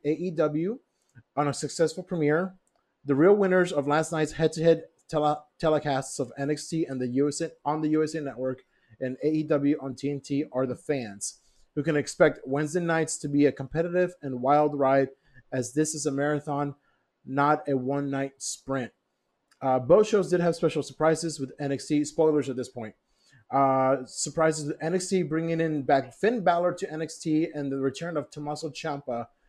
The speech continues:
with, who had been out with a neck injury and had neck surgery, uh, late last year.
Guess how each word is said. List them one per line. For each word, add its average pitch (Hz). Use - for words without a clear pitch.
with, 139
who 147
had 139
been 143
out 139
with 131
a 135
neck 139
injury 131
and 120
had 127
neck 123
surgery, 120
uh, 113
late 120
last 110
year. 113